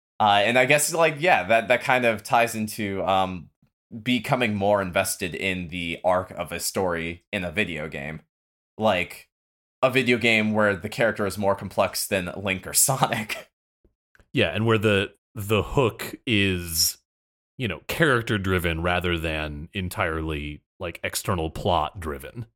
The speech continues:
Speaker 1: Yeah.
Speaker 2: 'Cause,
Speaker 1: Um,
Speaker 2: boy howdy, most games <laughs> like, this is,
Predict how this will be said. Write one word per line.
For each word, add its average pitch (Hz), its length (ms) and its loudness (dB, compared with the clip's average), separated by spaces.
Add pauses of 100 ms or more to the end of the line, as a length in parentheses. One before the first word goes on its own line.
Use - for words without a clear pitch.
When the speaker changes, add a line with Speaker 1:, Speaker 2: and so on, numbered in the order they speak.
(220)
Speaker 1:
Yeah. 98 340 -4 (420)
Speaker 2:
'Cause, 73 320 -6
Speaker 1:
Um, 104 180 2
Speaker 2:
boy 107 160 2
howdy, 98 380 2
most 104 480 0
games 90 640 2 (540)
<laughs> - 0 - (960)
like, 110 220 2
this 143 180 2
is, 180 80 -4